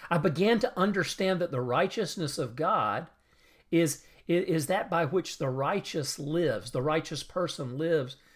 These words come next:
uh, by a gift from God, namely by faith." And that changed him. And he said, um, really, "I felt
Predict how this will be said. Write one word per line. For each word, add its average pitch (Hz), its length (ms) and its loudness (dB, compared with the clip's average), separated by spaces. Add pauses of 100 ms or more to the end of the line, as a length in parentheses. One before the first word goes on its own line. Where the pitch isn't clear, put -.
(240)
uh, 135 160 -4
by 147 220 -2
a 123 100 -4
gift 143 480 -2
from 196 400 0
God, 107 440 -2
namely 151 640 -4 (380)
by 120 220 -4
faith." 104 580 -10 (960)
And 175 220 2 (380)
that 139 760 -2 (560)
changed 151 580 -6
him. 104 200 -12
And 113 120 -10
he 165 120 0
said, 180 480 0 (800)
um, 113 600 -4 (380)
really, 143 720 0 (640)
"I 139 160 2
felt 180 500 -2